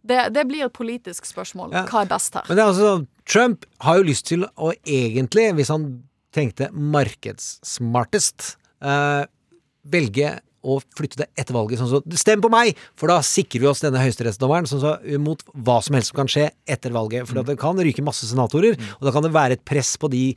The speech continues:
Speaker 2: som er der, slik at, eh, politiske stemmen som kommer, eh, er at, eh, vi vil ikke ha den.
Speaker 3: Mm.
Speaker 2: Eh, det, men Mitch McConnell og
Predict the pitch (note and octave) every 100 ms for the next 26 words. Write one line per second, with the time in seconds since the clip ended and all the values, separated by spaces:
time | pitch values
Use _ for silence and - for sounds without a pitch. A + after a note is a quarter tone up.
0 | - - - D3 B2 D#3 G3 C#3 B2+ C#3
1 | C#3 C3 C3 - C3 A2 A2 - C#3+ -
2 | - - C#3 A#2 A2 C3+ - - B2+ D#3+
3 | B2+ - B2+ B2 A#2 A2+ A#2+ A#2+ - B2
4 | B2 A#2+ A#2+ C3 A#2 A2+ A2+ D3+ - A#2
5 | - - B2+ B2+ C3+ C#3 C3 B2 G#2+ -
6 | E3 G3 G3 F#3+ E3 D#3+ D#3 D3+ D3 -
7 | E3+ C#3+ F#3 G#3+ D3